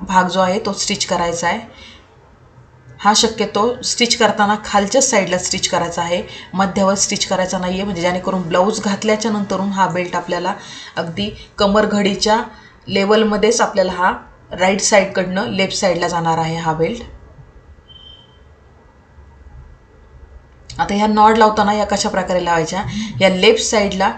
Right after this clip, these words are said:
फिटिंगमध्ये ह्या नॉट आपल्याला stitch करून घ्यायच्या आहेत. दोन्ही नॉट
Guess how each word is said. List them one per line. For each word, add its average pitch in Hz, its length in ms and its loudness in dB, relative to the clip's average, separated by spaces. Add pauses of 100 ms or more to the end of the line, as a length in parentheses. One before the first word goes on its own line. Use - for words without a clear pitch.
(240)
फिटिंगमध्ये 233 580 4
ह्या 220 120 4
नॉट 196 220 4
आपल्याला 185 440 0
stitch - 320 0
करून 185 280 -2
घ्यायच्या 160 320 -2
आहेत. 156 200 -6 (1200)
दोन्ही 196 400 2
नॉट 202 260 2